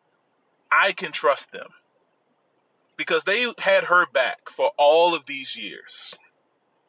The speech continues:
Never said a word until she denounced everything. It's ridiculous.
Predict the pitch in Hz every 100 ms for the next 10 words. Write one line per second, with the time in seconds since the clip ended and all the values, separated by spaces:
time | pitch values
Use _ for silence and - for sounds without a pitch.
0 | _ _ 147 160 165 - 147 131 120 107
1 | 90 - _ - 147 - 175 170 - 156
2 | 147 135 127 117 117 110 - - - _
3 | - 139 127 - - - _ _ _ _
4 | _ _ _ _ _ _ _ _ - -
5 | - - 135 123 - - - -